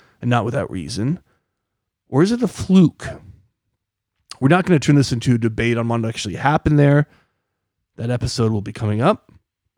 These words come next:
But I'll just give you my opinion, which is that Davis Love, I think, was a superior captain to Jose Maria Olazabal.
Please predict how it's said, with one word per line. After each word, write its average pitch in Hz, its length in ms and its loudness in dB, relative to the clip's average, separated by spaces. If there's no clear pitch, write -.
But 120 200 0
I'll 127 100 2
just 175 180 -4
give 151 140 -6
you 131 80 2
my 120 180 -2
opinion, 110 460 -2
which 107 140 -8
is 113 80 -8
that 113 180 -4
Davis 170 380 0
Love, 117 460 -2
I 127 180 0
think, 127 360 -2
was 127 160 -2
a 117 60 -6
superior 143 540 2
captain - 400 -4
to 107 80 -2
Jose 110 320 0
Maria 107 320 -2
Olazabal. 90 760 -6